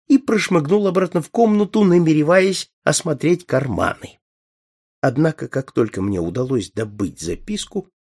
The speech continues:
на меня накинулись оба Кёнингема и, наверное, убили бы меня, если бы вы вовремя не подоспели на помощь. После этого у меня был короткий разговор со стариком Кёнингемом о мотивах преступления.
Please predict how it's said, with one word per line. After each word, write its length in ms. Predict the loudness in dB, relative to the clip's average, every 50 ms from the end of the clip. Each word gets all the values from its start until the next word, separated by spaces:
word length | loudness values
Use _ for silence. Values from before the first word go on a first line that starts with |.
| _ _ _ -2
на 120 | 2 4
меня 260 | 6 6 6 4 4 2
накинулись 680 | 0 -2 -2 -2 -2 0 0 2 0 0 -2 -4 -4 0
оба 240 | 0 0 0 0 -4
Кёнингема 720 | -8 -8 -10 -10 -8 -8 -6 -6 -4 -2 -2 0 0 0
и, 40 | 2
наверное, 460 | 2 2 2 2 2 2 0 0 0
убили 380 | 0 0 2 2 2 2 2 0
бы 140 | -4 -6 -6
меня, 400 | -6 -4 -2 -2 -2 -4 -4 _ _ _ _ 0
если 280 | 0 0 0 0 -2
бы 140 | -2 -2 -2
вы 260 | -2 0 0 0 0
вовремя 500 | 2 4 4 6 6 4 2 -2 -2 -4 -4
не 140 | -4 -4
подоспели 580 | -4 -6 -6 -6 -6 -6 -8 -8 -8 -8 -4 -4
на 140 | -4 -4 -6
помощь. 600 | -8 -12 -18 -18 _ -14 -12 -10 -10 -12 -12 -16 _ _ _ _ _ _ _ _ _ _ _ _ _ _ _ _ _ _ _ _ _ _ _ _ 2
После 300 | 2 2 4 4 4 4
этого 180 | 4 2 0
у 100 | 0 0
меня 240 | 2 0 0 -2 -2
был 160 | -2 -2 -2
короткий 460 | -2 0 0 2 2 0 -2 -2 -4
разговор 440 | -4 -4 -2 -2 0 0 0 0 -4
со 100 | -6 -8
стариком 460 | -8 -6 -6 -6 -6 -4 -4 -4 -4
Кёнингемом 760 | -4 -2 -2 0 0 0 0 0 0 -2 -2 -2 -2 -4 -4 -4
о 80 | -2
мотивах 540 | -2 -2 -2 -4 -4 -6 -4 -4 -6 -8 -8
преступления. 800 | -10 -8 -8 -8 -10 -12 -14 -16 -18 -20 -20 -20 -20 -20 -20 _